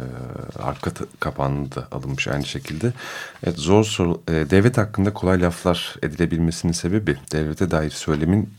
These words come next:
üretici ve alımlayıcılarının hem duruş hem gelenek olarak biraz anarşist bir yatkınlığa, iktidarlara karşı toplumsal olarak tesis edilmiş bir isyan eğilimine, e, sahip olmalıdır diyor. Aslında tam da bu toplumun içerisindeki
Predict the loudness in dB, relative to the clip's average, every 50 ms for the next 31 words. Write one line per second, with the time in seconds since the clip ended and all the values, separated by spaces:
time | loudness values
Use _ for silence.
0 | -6 -2 0 0 0 0 -4 -4 -2 0 -2 -2 -2 -4 -12 -18 -14 -6 -4 -2
1 | -2 -2 -2 -4 -4 -2 0 0 0 0 0 -2 -4 -2 2 2 2 2 2 -2
2 | -8 -14 -16 -18 -18 -2 2 4 6 6 4 2 0 0 2 4 4 4 4 4
3 | 4 2 2 0 0 0 0 0 -2 -2 -4 -2 -2 -2 -2 -2 -6 -6 -2 0
4 | 2 2 2 2 0 -4 -4 -4 -4 -2 -2 -2 -4 -6 -10 -6 -2 2 2 4
5 | 2 2 0 -4 -6 -4 -4 0 2 2 2 4 4 2 2 2 2 2 2 2
6 | -2 -4 -4 -6 -8 -4 -2 -2 0 0 2 2 2 2 0 -4 -6 -4 -2 -2
7 | -2 -4 -2 -2 -2 -2 -2 -2 -4 -4 0 2 2 2 0 -2 -4 -6 -6 -6
8 | -12 -16 -16 -16 -16 -16 -18 -20 -20 _ _ -2 -2 2 2 2 2 2 2 0
9 | -2 -2 -2 -2 0 0 0 -2 -4 -10 -12 -8 -6 -6 -6 -8 -8 -10 -2 0
10 | 0 0 2 -2 -2 -2 -2 -2 -2 -4 -6 -8 -10 -12 -14 -8 -4 -4 -4 -4
11 | -6 -10 -12 -12 -12 -12 -12 -10 -4 -2 -2 0 4 4 4 6 6 6 6 6
12 | 6 4 2 2 0 -4 -12 -10 -6 -6 -6 -4 -2 2 2 4 4 2 2 2
13 | 0 0 0 0 0 0 0 0 -4 -4